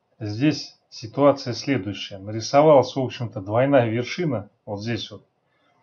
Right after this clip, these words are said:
И поэтому, если в ближайшее время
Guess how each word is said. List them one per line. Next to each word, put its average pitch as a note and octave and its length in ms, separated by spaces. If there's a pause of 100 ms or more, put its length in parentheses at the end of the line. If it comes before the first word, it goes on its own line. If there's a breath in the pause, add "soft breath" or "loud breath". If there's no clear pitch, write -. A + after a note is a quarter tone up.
(400)
И A2 80
поэтому, C#3+ 460
если C3 260
в G#2 80
ближайшее A#2+ 600
время A#2 440